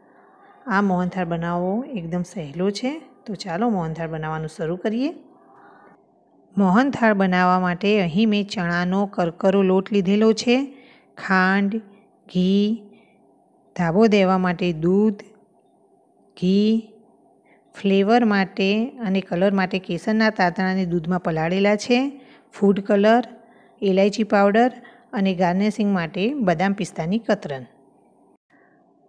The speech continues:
હલવાઈ સ્ટાઇલ મોહનથાળ બનાવવા માટે મેં અહીં બસો પચાસ ગ્રામ ચણાનો કરકરો લોટ લીધો છે, જે લગભગ બે કપ જેટલો થાય છે. હવે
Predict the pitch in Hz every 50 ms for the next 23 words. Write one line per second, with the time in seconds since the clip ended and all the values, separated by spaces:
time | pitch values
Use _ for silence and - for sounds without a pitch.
0 | _ - - - 175 175 180 214 254 285 - - 226 208 196 202 190 185 180 175
1 | 185 196 185 - 202 190 185 190 185 185 190 196 196 196 196 196 196 190 - 214
2 | 214 190 180 190 214 214 202 180 196 196 180 180 170 - - 202 185 180 - 165
3 | - - 208 214 226 220 - 196 196 190 190 190 190 196 - 196 175 185 185 185
4 | 185 190 185 - - 175 170 - - 185 180 190 190 180 170 170 180 196 - 220
5 | 208 214 202 185 214 226 220 220 - 247 254 294 302 - - - - - - _
6 | _ - 202 165 190 202 196 190 175 156 156 185 180 175 175 185 202 214 214 -
7 | 240 185 165 160 175 165 - 190 180 175 - 190 170 170 170 - - 226 233 202
8 | 156 160 156 160 202